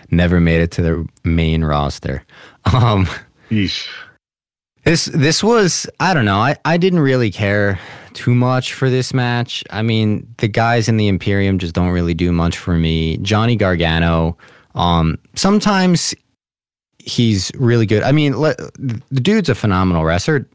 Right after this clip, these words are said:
Speaker 1: Don't, don't get me wrong. Like, his, his repertoire, his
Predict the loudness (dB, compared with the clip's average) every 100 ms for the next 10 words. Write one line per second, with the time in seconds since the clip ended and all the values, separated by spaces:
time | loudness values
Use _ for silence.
0 | -4 -2 -2 -4 -2 0 2 0 0 0
1 | 0 -2 -2 -4 -4 -6 -14 _ _ -12
2 | -4 -2 -2 -4 -2 0 0 -2 0 2
3 | 2 2 0 -2 -4